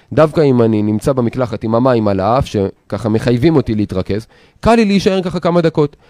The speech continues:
לעומת פשוט לשבת בשקט בחדר ולהתמקד בנשימות וזהו.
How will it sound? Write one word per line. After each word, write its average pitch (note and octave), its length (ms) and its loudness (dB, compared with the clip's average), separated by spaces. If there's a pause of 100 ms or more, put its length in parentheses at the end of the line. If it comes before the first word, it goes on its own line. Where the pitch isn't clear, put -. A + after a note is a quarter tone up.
לעומת E3+ 360 6
פשוט F3 280 -6
לשבת E3 280 2
בשקט D3 340 0
בחדר F#3+ 480 0
ולהתמקד C3 460 0
בנשימות C#3+ 520 2
וזהו. F#2 240 -4